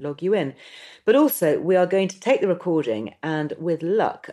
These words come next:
my clever digital team will be able to load this onto Instagram, onto the I G T V platform. Don't know if you've ever watched anything on Instagram T V, but there's a special little button, I G T V. And we will hopefully load that up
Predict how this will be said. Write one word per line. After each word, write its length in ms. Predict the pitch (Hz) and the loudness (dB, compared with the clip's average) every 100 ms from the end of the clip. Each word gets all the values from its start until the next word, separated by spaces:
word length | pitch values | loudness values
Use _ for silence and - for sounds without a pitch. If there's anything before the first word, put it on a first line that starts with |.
| - | -10
my 320 | 156 151 131 | -6 -6 -8
clever 520 | - 180 175 156 - - | -8 -8 -6 -8 -10 -6
digital 400 | 214 196 165 139 | -6 -6 -14 -14
team 460 | - 135 117 110 - | -12 -12 -10 -12 -10
will 200 | 147 147 | -8 -6
be 100 | 143 | -8
able 200 | 135 143 | -10 -12
to 120 | 151 | -8
load 420 | 160 175 190 190 | -2 0 0 0
this 280 | 107 - - | -6 -8 -10
onto 220 | - 139 - | -10 -10 -10
Instagram, 600 | 143 - - 131 113 117 _ _ _ - | -12 -12 -14 -14 -14 -16 _ _ _ -8
onto 460 | 147 147 143 151 143 | -6 -6 -8 -8 -6
the 260 | 147 147 - | -6 -8 -6
I 220 | 160 165 | -4 -4
G 260 | 156 151 151 | -4 -6 -6
T 320 | - 175 160 | -8 -6 -4
V 440 | 147 160 202 220 - | -2 -2 -2 -8 -10
platform. 560 | 180 - - 202 254 | -10 -8 -6 -6 -6
Don't 160 | 180 - | -8 -8
know 200 | 156 147 - | -8 -10 -14
if 160 | 156 | -14
you've 100 | 156 | -10
ever 220 | 156 143 147 | -10 -8 -8
watched 340 | 151 - - | -6 -8 -8
anything 320 | 151 147 156 | -8 -8 -8
on 100 | 147 | -8
Instagram 440 | - - 156 147 143 | -10 -10 -10 -8 -8
T 180 | 156 | -8
V, 160 | 151 180 | -6 -6
but 160 | 175 - | -8 -10
there's 180 | 139 | -10
a 40 | 139 | -12
special 420 | - - 151 147 | -16 -12 -10 -10
little 160 | - 107 | -12 -12
button, 340 | - 151 165 - - - - - | -12 -8 -10 -10 -20 -20 -20 -14
I 140 | - 147 | -8 -8
G 180 | 151 147 | -8 -12
T 240 | - 147 | -8 -6
V. 320 | 147 156 170 _ - _ _ _ - | -4 -4 -6 _ -20 _ _ _ -4
And 300 | 156 160 151 | 0 0 -2
we 260 | 170 185 | 0 0
will 220 | 165 160 | 2 2
hopefully 460 | 151 247 - 156 143 | 2 2 2 0 -2
load 340 | 160 165 160 160 | 0 0 0 -2
that 180 | - 143 | -4 -6
up 220 | - | -8